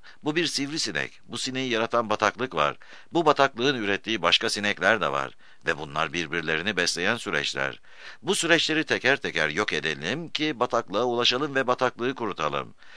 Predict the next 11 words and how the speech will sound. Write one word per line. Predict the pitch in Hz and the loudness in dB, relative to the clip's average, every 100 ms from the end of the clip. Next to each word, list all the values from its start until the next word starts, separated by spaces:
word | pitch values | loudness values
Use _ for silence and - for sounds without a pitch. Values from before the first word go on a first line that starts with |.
| - - | -16 -8
Çünkü | - 240 220 104 60 | -4 -2 0 -2 -2
bunlar | 90 82 71 82 | -6 -4 -2 0
bataklığı | 76 87 90 107 135 | 0 -2 -2 -2 -2
besleyen | 107 101 104 110 110 | 0 0 2 0 0
nehirlerdir, | 87 90 82 87 101 76 71 | -2 -2 2 4 4 2 -4
nehirciklerdir. | 90 104 98 82 - 95 107 82 67 - - - - - | -2 -2 0 -2 -2 0 0 0 -6 -6 -18 -20 -18 2
Erken | - 139 175 202 143 | 6 6 6 2 2
boşalmanın | 82 80 80 78 101 | 0 2 0 -2 -2
felsefesini | 92 90 98 90 90 92 | 0 0 0 -2 -2 0
öğrendik | 87 85 85 120 98 | 2 2 2 -2 -4
mi? | 73 | -4